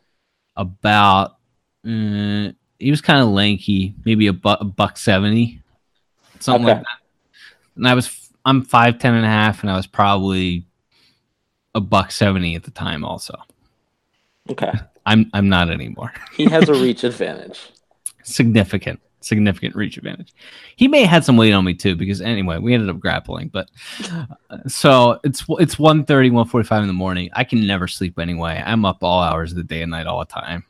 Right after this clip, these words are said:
Speaker 1: I was, uh, still awake. So, and the door opens,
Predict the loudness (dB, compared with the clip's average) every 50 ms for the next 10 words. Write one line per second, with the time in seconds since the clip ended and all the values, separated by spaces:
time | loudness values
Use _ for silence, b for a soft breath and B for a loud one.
0 | _ -2 -2 0 0 -2 -4 -8 -12 -14 -16 _ _ -2 0 0 0 0 -2 -4
1 | -6 _ _ _ _ _ _ _ _ _ _ _ _ _ _ _ _ _ _ _
2 | _ -14 -12 -4 0 2 4 4 4 2 0 0 -2 -4 _ _ _ b b b
3 | b b b b b _ b b b b b b b b b b b b b b
4 | b b b -2 4 6 8 8 8 6 6 8 8 8 6 6 4 6 8 8
5 | 8 8 6 4 0 -2 -6 -6 -6 -6 -6 -6 -6 -6 -6 -8 -10 -14 -18